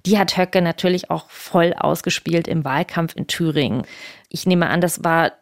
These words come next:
doch eins der wichtigsten Themen, womit er am meisten punkten konnte. Er hat ja zum Beispiel gesagt, er würde gerne minütlich vom Erfurter Flughafen aus Abschiebeflieger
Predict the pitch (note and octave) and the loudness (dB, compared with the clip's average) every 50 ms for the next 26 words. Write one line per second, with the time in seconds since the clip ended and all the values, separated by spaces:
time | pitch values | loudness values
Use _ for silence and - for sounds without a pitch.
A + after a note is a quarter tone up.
0 | _ _ F#3 E3+ - - - E3 E3+ F3+ - - - F3 E3+ D#3 E3+ E3+ - - | _ _ 0 0 0 -2 -4 -2 -2 -2 -4 -4 -2 -2 -2 0 -2 -6 -6 -8
1 | F3+ - - - - C#3+ - - D#3+ D3+ D#3 D3+ - - - - E3 D#3+ D#3 D#3 | -8 -8 -8 -10 -10 -10 -4 -2 -2 0 0 -2 -4 -6 -4 -4 -2 -2 -2 -2
2 | - - - D3 D3 - - - - D3+ D3+ D3+ D#3+ D#3+ - - D#3 D3 C#3+ D3 | -2 -2 -2 -2 -2 -4 -4 -4 -2 0 2 0 0 0 -2 -2 0 0 0 0
3 | C3+ - - - D3 C3 - _ - - - D3+ C#3+ D3+ - G3 G3+ G#3 G3+ - | -2 -4 -2 -2 -2 -2 -4 _ -12 -4 0 0 0 2 2 2 0 0 -2 -6
4 | - - - - - - - D#3+ F3 - - F#3+ F#3 - - F#3 E3 D3+ A#2+ A2+ | -16 -20 -20 -20 -8 -6 -2 -2 -2 2 2 0 0 2 0 0 0 2 2 2
5 | - - - - - G3 F#3 F3+ F3+ E3+ - D#3+ - - D3 C#3 D#3 G3+ - - | 2 0 -2 -4 -2 0 2 2 2 0 -2 -4 0 0 0 2 2 0 -2 -4
6 | - - - E3+ D#3 D#3+ F3 F3 E3+ F3+ - - E3 E3 E3+ E3+ E3+ E3 D#3+ D#3+ | -12 -4 -4 -2 -2 0 0 0 0 -2 -2 0 0 2 2 2 2 2 2 2
7 | D#3+ D#3+ E3 F3+ F3 E3+ C#3+ E3 F3 F3 G3 A3+ G#3+ - F3 E3+ F3 F#3 F#3+ F3+ | 2 2 2 2 2 2 2 2 4 4 4 2 2 0 0 2 2 2 2 -2
8 | - - - E3+ E3 - - D3 E3+ - - G3+ F#3+ - F3 E3+ - - - F#3+ | -4 -4 -4 -4 -2 0 0 0 0 0 0 0 0 2 0 -2 -2 0 0 0
9 | A3+ A#3 - - - F3+ F3+ F3 F3 F3 - - F3+ E3 - - E3 D#3+ E3 E3+ | 0 0 -2 -10 -6 -2 2 2 2 2 2 -2 -2 -2 0 0 2 4 4 4
10 | E3+ F3 - - - - E3+ - - - - - F#3 D#3 E3 D#3+ - - - D#3 | 2 2 0 -2 -2 -2 -2 -2 -2 -2 0 0 0 0 0 -2 -2 -4 -2 -2
11 | D#3+ D3 D#3 C#3+ C#3 C#3+ C#3 - | 0 2 4 4 4 2 0 -2